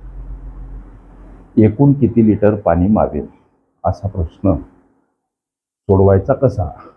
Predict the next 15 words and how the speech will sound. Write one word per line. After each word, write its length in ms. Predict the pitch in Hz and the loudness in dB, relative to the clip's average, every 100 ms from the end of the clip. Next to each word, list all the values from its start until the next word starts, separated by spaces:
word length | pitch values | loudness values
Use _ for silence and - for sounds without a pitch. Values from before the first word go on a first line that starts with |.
| _ _ _ | _ _ _
लक्ष 260 | 110 117 - | -2 -2 -2
द्या, 220 | 98 82 - _ _ _ _ _ _ _ - | -4 -4 -12 _ _ _ _ _ _ _ 0
हे 100 | 123 | 0
चार 320 | - 113 110 107 | 2 2 2 2
छेद 200 | - 139 - - | 0 0 0 0
पाच 320 | 92 85 - _ 110 | 0 -2 -12 _ -6
इथं 200 | 101 95 | -2 0
मांडा. 320 | 78 78 87 - _ _ _ _ _ _ _ _ _ _ _ _ _ _ _ - - _ _ _ _ _ _ _ - - - _ _ _ _ _ _ _ _ _ _ _ _ | 0 0 -2 -4 _ _ _ _ _ _ _ _ _ _ _ _ _ _ _ -20 -20 _ _ _ _ _ _ _ -16 -16 -16 _ _ _ _ _ _ _ _ _ _ _ _
टाकीमध्ये 640 | 110 104 120 113 107 117 127 - - _ _ _ _ _ _ _ _ _ _ _ _ _ | -2 2 4 4 4 4 2 0 -14 _ _ _ _ _ _ _ _ _ _ _ _ _
पूर्वीचं 400 | 131 127 131 131 | 2 4 2 0
पाणी 340 | 120 110 113 117 | 0 2 4 2
तीन 760 | 117 - - _ _ - 113 110 | -2 -12 -20 _ _ 0 4 4
छेद 280 | 113 113 107 101 - _ | 2 -2 -2 -4 -10 _
चार 180 | - 95 | 0 2
भाग, 240 | 87 87 | 2 -2